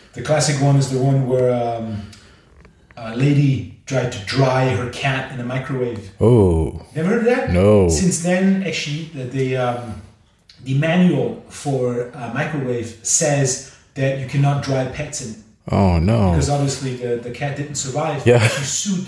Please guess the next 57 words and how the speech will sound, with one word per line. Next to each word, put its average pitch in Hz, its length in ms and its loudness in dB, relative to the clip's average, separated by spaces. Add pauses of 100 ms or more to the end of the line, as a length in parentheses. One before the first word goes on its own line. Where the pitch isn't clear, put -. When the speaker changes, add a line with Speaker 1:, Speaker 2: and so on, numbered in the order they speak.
(100)
Speaker 1:
the 143 80 -12
microwave 156 440 -6
company. 113 260 -14
Speaker 2:
That's - 300 -2 (320)
insane. 98 880 2
Speaker 1:
And 156 160 -4
she 143 200 -4
won. 101 260 -4 (720)
Speaker 2:
That's - 260 -10
insane. 87 580 0
Speaker 1:
<laughs> - 60 -14 (480)
I 127 60 -16
think 135 160 -6
Speaker 2:
Oh, 113 240 2
Speaker 1:
there's 107 140 4
a 113 100 6
lot 101 160 4
Speaker 2:
no. - 60 4
Speaker 1:
of, - 180 -4
a 160 60 -4
lot, 175 240 -2
lot 170 140 2
of, 165 120 0
a 151 100 -4
lot 151 120 -6
of 131 120 -10
these 139 320 -6
lawsuits 135 400 -6
in 123 80 -12
the 123 60 -10
U 123 120 -6
S 87 180 0
Speaker 2:
Yeah. 85 140 2
Speaker 1:
where - 100 -4
you - 60 -12
think, 135 200 -10
like, 120 180 -12 (380)
Speaker 2:
Yeah, 90 200 2
Speaker 1:
what? - 80 0
Speaker 2:
how 98 140 2
does 95 120 0
that 95 180 2
happen? 107 420 0
Speaker 1:
Yeah. - 280 -14 (140)
Speaker 2:
Well, 90 120 0
I 107 160 6
Speaker 1:
That - 80 0
Speaker 2:
thought, 117 260 4
I 104 60 4
thought 131 140 4
you 113 80 4
were 104 80 6
gonna 95 180 4
go 98 160 4
for 95 160 -4
the, 87 320 -2
uh, 82 240 0